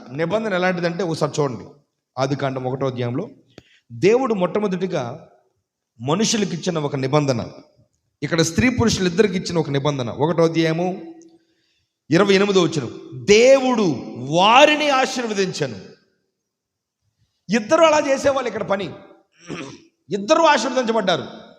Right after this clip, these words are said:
ఎప్పుడు? ఆదాము హవ్వలు ఇద్దరు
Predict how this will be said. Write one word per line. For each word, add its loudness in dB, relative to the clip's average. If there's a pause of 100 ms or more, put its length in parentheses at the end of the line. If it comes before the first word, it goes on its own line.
(1000)
ఎప్పుడు? 2
ఆదాము 2
హవ్వలు 0
ఇద్దరు 0